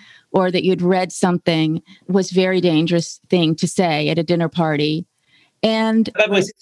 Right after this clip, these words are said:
Speaker 2: you mentioned McCarthyism, I want to say something which is probably going to make me unpopular and I'll probably get wrong
Speaker 1: Oh,
Speaker 2: how to
Speaker 1: good.
Speaker 2: form, which is that McCarthyism is talked about today as though the people it targeted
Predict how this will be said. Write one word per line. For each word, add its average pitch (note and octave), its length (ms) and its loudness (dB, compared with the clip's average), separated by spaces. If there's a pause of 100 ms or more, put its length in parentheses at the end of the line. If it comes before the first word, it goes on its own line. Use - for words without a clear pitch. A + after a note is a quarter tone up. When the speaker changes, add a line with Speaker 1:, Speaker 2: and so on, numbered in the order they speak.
Speaker 2:
you - 40 0
mentioned F#3+ 300 0
McCarthyism, D#3 720 2
I C#3 80 2
want D#3 140 2
to D3+ 60 -2
say D#3+ 140 2
something C3+ 480 0
which B2 400 2
is B2+ 260 0 (280)
probably D#3+ 240 0
going C3+ 160 4
to B2+ 100 0
make B2+ 200 0
me B2+ 100 2
unpopular A2+ 500 0
and G#2+ 120 -2
I'll G#2 80 -4
probably A2 400 0
get A2 200 0
wrong A2+ 240 0
Speaker 1:
Oh, - 80 0
Speaker 2:
how - 40 2
to G2+ 80 2
Speaker 1:
good. A3+ 480 2 (120)
Speaker 2:
form, - 100 -8
which D3 120 0
is D#3+ 60 -8
that E3+ 180 0 (680)
McCarthyism A3+ 760 2
is D#3 140 0
talked - 380 -2
about D#3 360 2
today B2+ 1040 -2 (520)
as D3+ 380 -2
though E3 500 2
the C#3+ 140 2
people A#3+ 400 0
it C3 120 2
targeted - 800 -2